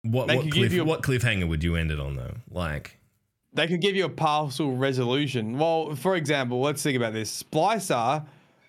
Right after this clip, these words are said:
Speaker 2: you, you fight the Vex portal, Lakshmi dies, and then you just see Osiris look ominous and walk off.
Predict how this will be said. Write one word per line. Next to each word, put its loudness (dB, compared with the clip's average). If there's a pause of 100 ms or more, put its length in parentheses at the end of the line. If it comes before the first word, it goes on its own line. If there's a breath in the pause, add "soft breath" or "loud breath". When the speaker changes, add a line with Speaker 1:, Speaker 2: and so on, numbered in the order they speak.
(160 loud breath)
Speaker 2:
you, 0
you 0
fight 0
the -2
Vex 0
portal, 2
Lakshmi 0
dies, 0
and -2
then -2
you 2
just -4
see 0 (480)
Osiris 0
look 0
ominous 0
and -4
walk -2
off. -8